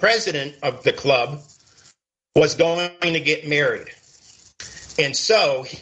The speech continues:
he knew that I did photography. And so I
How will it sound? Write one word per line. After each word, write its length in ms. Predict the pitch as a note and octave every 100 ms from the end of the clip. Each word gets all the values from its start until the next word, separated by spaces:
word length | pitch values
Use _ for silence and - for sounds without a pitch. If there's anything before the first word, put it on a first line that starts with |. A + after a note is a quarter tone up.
| -
he 200 | G#3 A3
knew 300 | G#3 G#3+ G3
that 140 | C#3+ D3
I 120 | D3
did 260 | D3 D3+
photography. 800 | C#3+ C3 D3+ D3+ D3 G#2+ F#2 E2+ - _ _ _ _ _ _ _ -
And 120 | C3+
so 180 | - B2+
I 140 | B2